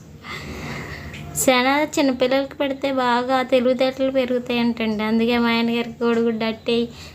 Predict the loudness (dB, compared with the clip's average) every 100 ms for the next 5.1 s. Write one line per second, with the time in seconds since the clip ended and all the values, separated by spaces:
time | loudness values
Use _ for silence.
0 | 0 2 4 2 0 -2 -2 0 0 2
1 | 2 2 2 2 2 0 2 2 2 2
2 | 4 4 4 4 4 4 2 2 0 0
3 | 0 2 2 0 0 0 0 2 2 2
4 | 0 0 0 0 0 0 -2 -2 -6 2
5 | 2